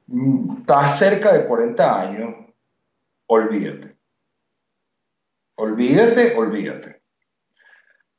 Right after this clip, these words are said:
Este, el step uno, un poquito arriba de la media, claro, yo no podía competir con los doscientos sesenta, doscientos setenta que saca la, la gente que se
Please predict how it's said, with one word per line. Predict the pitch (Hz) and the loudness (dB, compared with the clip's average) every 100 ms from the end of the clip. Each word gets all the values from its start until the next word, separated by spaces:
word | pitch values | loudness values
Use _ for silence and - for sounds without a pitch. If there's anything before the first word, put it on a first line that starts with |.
| _ _ | _ _
Este, | 147 147 - - | 2 2 2 0
el | 151 143 | 2 2
step | - 165 - | 0 -2 0
uno, | 214 247 254 240 | 2 2 2 0
un | 190 160 | 0 -2
poquito | 190 185 190 - | -4 -4 -4 -2
arriba | 185 175 190 180 | 0 0 2 4
de | |
la | 143 | 2
media, | 131 180 220 170 | 0 0 0 0
claro, | 156 175 120 | 0 0 -2
yo | - | -4
no | 120 120 | -6 -2
podía | 143 143 | -2 0
competir | 165 147 - 135 131 | -2 -2 -2 -4 -2
con | 202 160 | 0 2
los | 113 | 0
doscientos | - - 123 117 143 | -2 -4 -4 -2 -2
sesenta, | - 131 139 120 | 0 0 2 0
doscientos | 104 - 113 107 139 | -2 -2 -4 0 0
setenta | - 110 123 120 120 | 2 2 2 2 2
que | 104 | 0
saca | 107 - 123 | 0 2 0
la, | 107 98 | 0 -4
la | 95 95 | -4 -4
gente | 98 107 107 123 | -2 -2 -2 -2
que | 127 95 - | 0 0 0
se | 104 | -6